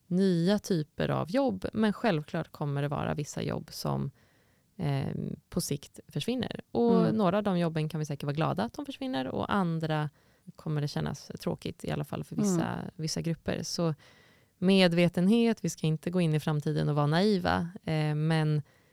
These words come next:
Speaker 1: jag tycker inte heller att vi ska vara rädda.
Speaker 2: Vi ska inte vara naiva, men inte heller rädda. Och
Speaker 1: Mm.
Speaker 2: vi ska gå in i det med medvetenhet.
Speaker 1: Ja.
Speaker 2: Vad bra ord. Mm. Vad har ni för drömmar om vi tänker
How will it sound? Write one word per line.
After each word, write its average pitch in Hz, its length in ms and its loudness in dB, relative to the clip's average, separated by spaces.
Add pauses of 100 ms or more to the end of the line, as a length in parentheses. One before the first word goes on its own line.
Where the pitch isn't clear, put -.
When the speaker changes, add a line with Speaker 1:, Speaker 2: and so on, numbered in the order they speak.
(200)
Speaker 1:
jag 151 340 0
tycker 151 240 -6
inte 147 200 -2
heller 151 160 -6
att - 100 -8
vi - 40 -6
ska - 160 -8
vara 143 100 -2
rädda. 160 280 -2 (1400)
Speaker 2:
Vi 202 120 -4
ska - 120 -10
inte 185 480 0
vara 180 160 0
naiva, 151 460 2
men 165 160 2
inte 151 240 0
heller 156 200 0
rädda. 151 440 -4 (140)
Och 185 100 -4
Speaker 1:
Mm. 170 120 0
Speaker 2:
vi 165 60 0
ska 160 140 -4
gå 156 120 0
in 151 160 2
i 151 60 0
det 151 60 -4
med 147 180 0
medvetenhet. 156 1000 0 (140)
Speaker 1:
Ja. 269 280 0 (180)
Speaker 2:
Vad 277 160 -2
bra - 200 -4
ord. - 260 -10 (360)
Mm. 247 260 4 (480)
Vad 214 200 0
har 262 120 4
ni 294 280 10
för 311 120 -2
drömmar 185 720 4
om 185 100 4
vi 190 60 2
tänker 170 420 2